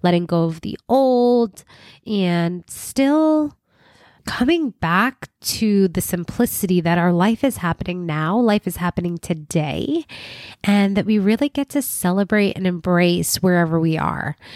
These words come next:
I was talking to a client earlier today, and I feel like it's so easy to forget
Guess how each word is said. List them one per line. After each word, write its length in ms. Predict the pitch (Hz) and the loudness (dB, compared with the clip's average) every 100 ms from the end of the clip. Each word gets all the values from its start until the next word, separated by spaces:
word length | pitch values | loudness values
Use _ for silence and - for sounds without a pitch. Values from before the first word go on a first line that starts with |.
| - - - - | -18 -18 -12 -2
I 40 | |
was 120 | 214 | 0
talking 280 | - 269 294 | 2 0 -2
to 100 | 269 | 0
a 40 | 254 | -2
client 340 | - 196 175 | -2 -2 0
earlier 320 | 180 175 170 | 2 2 2
today, 580 | - 190 233 220 185 175 | -2 0 2 4 2 0
and 180 | 180 190 | 0 0
I 80 | 196 | -2
feel 500 | - 254 285 294 254 | -2 2 2 2 2
like 540 | 180 151 170 - - _ - - - _ _ _ | 0 0 -6 -12 -18 _ -20 -20 -20 _ _ _
it's 200 | - 214 | -4 -2
so 500 | - - 277 320 359 339 | -2 0 2 2 2 0
easy 440 | 220 214 196 196 175 | 0 0 2 0 0
to 140 | - | -4
forget 1000 | - 185 156 - 165 156 _ - - - | -4 -6 -4 -2 -2 -4 _ -8 -8 -8